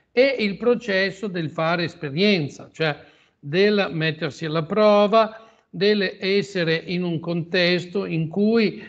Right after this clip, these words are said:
deve costruire delle, delle, delle competenze reali. Per cui il lab-, eh,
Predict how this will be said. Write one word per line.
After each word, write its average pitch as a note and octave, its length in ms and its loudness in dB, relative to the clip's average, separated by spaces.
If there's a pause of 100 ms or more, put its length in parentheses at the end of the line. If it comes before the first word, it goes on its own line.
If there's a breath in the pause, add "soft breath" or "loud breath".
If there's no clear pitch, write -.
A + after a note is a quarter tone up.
(140 loud breath)
deve G#3 400 4
costruire G#3 1200 0 (520)
delle, F3 580 0
delle, F3 340 -4
delle F3 340 0
competenze G3 800 -2
reali. F3+ 640 2 (720 soft breath)
Per F3+ 180 -4
cui A3+ 480 0
il G3 120 -2
lab-, F3+ 360 -2
eh, F#3+ 200 -8